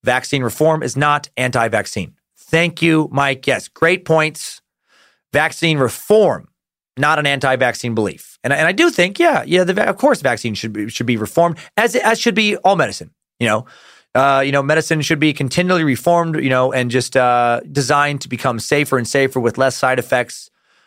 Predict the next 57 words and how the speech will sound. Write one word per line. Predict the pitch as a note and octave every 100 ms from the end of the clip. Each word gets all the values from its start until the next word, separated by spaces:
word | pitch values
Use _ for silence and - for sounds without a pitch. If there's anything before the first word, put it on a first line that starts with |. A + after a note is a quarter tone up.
| _
Uh, | A2 A#2 A#2+
that | A#2+
should | B2+
just | A#2
be | C3
a |
goal | A#2+ B2+
for | A#2+ A#2+
medicine | A#2+ A2 -
in | G#2
general. | G2 F2+ D2 -
So, | - A#2+
yeah, | C3 B2+
that's | A#2+
an | B2+
important, | A#2 E3+ E3 C#3+
uh, | A#2+ B2+ B2 A#2+ - -
yeah, | C#3+
group | A2+ D3+
to | -
bring | A#2 C3
up, | A2+ - _
vaccine | - B2+ - B2+
reformers. | A2 - C#3 F2 D2 -
Not | D#3
against | A3 G3+ C#3
it, | D3 D3+ - _ _ _ _ _
just | - -
think | F3 D#3+
that, | E3+
yeah, | F#3+
maybe | C3 A#2+ B2+
we | C#3
can, | C#3
you | C#3+
know, | C3
we | C#3+
should | B2 B2
just, | B2 -
you |
know, | C3
keep | D3 C3+
our | C3+
eye | D3+
on | C3+
these | A#2
things | - A2+ A2
and | G#2+
keep | A#2+
tweaking | - C3 A#2+
it |
and | G#2+
make | G#2+
it | G#2
better | G2 A2
and | F#2+
safer. | - F2 - -